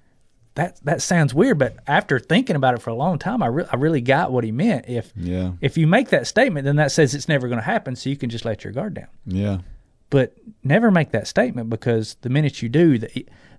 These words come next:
Speaker 1: the evil one's just gonna put a target on your back at that point.
Speaker 2: Yeah.
Speaker 1: Um, and, and that's gonna be your weakness where you think that's your strength.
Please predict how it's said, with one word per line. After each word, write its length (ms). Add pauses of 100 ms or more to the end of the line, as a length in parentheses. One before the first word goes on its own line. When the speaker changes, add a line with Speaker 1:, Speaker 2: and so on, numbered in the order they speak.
Speaker 1:
the 100
evil 220
one's 160
just 160
gonna 140
put 160
a 40
target 360
on 100
your 120
back 240
at 80
that 160
point. 240 (420)
Speaker 2:
Yeah. 280 (180)
Speaker 1:
Um, 380 (120)
and, 340 (140)
and 340 (200)
that's 300
gonna 200
be 120
your 180
weakness 600 (1300)
where 120
you 160
think 220
that's 260
your 100
strength. 480